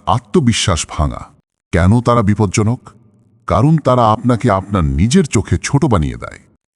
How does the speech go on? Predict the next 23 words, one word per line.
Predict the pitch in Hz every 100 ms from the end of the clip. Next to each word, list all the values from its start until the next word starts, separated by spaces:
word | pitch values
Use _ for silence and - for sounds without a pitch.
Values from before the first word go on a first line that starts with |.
| -
আপনি | 85 85 113
জানতেই | 92 92 131 135 185
পারেন | 123 95 73
না, | 62 60 - - _
তারা | - 90 127
আপনার | 117 117 117
ভেতরে | 73 117 117 80 58 - _ _ _ -
"এটা | 120 131 165
আমি | 101 120
পারবো | 113 95 139 139
না" | 76 57 -
নামের | 87 90 143
ভয় | 131 90 120
ঢুকিয়ে | 98 98 92
দিয়েছে। | 62 55 - - _ _ _ _ _ -
কি | 92
করবেন? | 98 95 113 156 214 _ _ _ _ _ _
আপনার | - 202 143 151
স্বপ্ন | - - 123 156 160
শুধুমাত্র | 143 135 143 139 - 143
সেই | - - 175
মানুষকে | 190 135 107 - 80
বলবেন, | 67 60 76 131